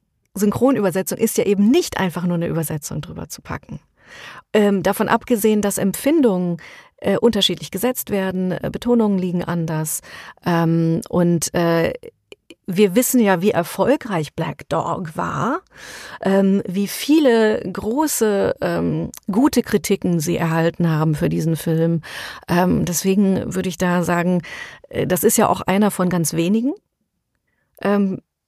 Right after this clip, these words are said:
es ist ja nicht so, dass auf einmal gesagt wird, „Oh, das war wirklich richtig toll. Das ist jetzt wirklich der Weg, den wir gehen. Da schmeißen wir mal ein paar auf den Markt.“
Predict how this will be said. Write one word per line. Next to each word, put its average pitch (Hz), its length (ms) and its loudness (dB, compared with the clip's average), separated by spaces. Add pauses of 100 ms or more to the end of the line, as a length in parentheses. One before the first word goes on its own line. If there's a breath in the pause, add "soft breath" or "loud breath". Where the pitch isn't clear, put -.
(140)
es 185 140 -6
ist 202 160 -2
ja 196 80 0
nicht 196 160 -2
so, 196 100 -2
dass 185 160 0
auf - 120 -6
einmal 180 260 0
gesagt 180 240 -2
wird, 175 100 0
„Oh, 185 100 4
das 165 200 -2
war 247 120 2
wirklich 254 280 0
richtig 240 240 -2
toll. 208 300 2 (360 loud breath)
Das - 220 0
ist 240 120 0
jetzt 226 200 0
wirklich 220 260 0
der 202 160 2
Weg, 214 160 2
den 202 200 0
wir 170 100 -2
gehen. 180 320 2
Da 202 100 2
schmeißen 185 340 -2
wir 175 120 -2
mal 165 80 0
ein 156 100 -2
paar 196 240 -2
auf - 140 -4
den - 160 -4
Markt.“ 165 320 -2